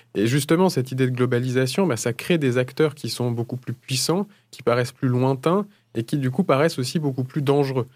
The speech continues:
Et c'est pour ça, en effet, que vous voyez la figure de Big Pharma qui revenait souvent dans le discours, euh, dans le discours conspirationniste. C'est cette espèce de, de, de, de, de géant, ce, ce qui n'aurait pas forcément de visage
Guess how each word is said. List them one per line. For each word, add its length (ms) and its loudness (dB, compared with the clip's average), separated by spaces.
Et 60 -8
c'est 140 -4
pour 160 -2
ça, 160 2
en 80 0
effet, 280 2
que 120 -6
vous 260 -2
voyez 240 2
la 140 0
figure 320 -4
de 100 -2
Big 200 -8
Pharma 380 0
qui 140 -10
revenait 280 0
souvent 340 -2
dans 80 -2
le 80 -4
discours, 480 -2
euh, 120 -2
dans 160 -4
le 60 -2
discours 320 -4
conspirationniste. 720 -2
C'est 140 -2
cette 260 -4
espèce 380 0
de, 240 -2
de, 60 -12
de, 280 -12
de, 160 -2
de 160 0
géant, 500 4
ce, 160 -8
ce 100 -8
qui 120 -2
n'aurait 220 4
pas 120 2
forcément 400 -2
de 100 0
visage 480 2